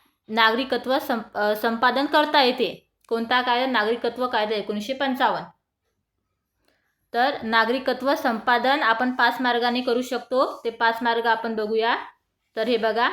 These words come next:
पहिला जो मार्ग आहे, तो आहे जन्माने, दुसरं वंशाने, तिसरं नोंदणीने, चौथं स्वीकृती,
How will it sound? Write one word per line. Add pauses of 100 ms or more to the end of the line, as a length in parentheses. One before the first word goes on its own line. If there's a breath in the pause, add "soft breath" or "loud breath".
(360)
पहिला
जो
मार्ग
आहे,
तो
आहे
जन्माने, (500)
दुसरं
वंशाने, (440)
तिसरं
नोंदणीने, (440)
चौथं
स्वीकृती,